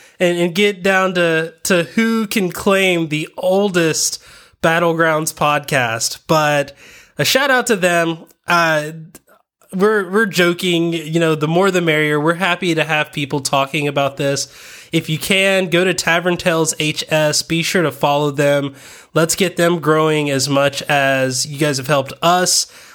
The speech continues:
I'm super excited for all of that.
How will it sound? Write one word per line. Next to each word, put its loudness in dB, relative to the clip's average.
I'm 0
super 0
excited -2
for -4
all 2
of -4
that. -2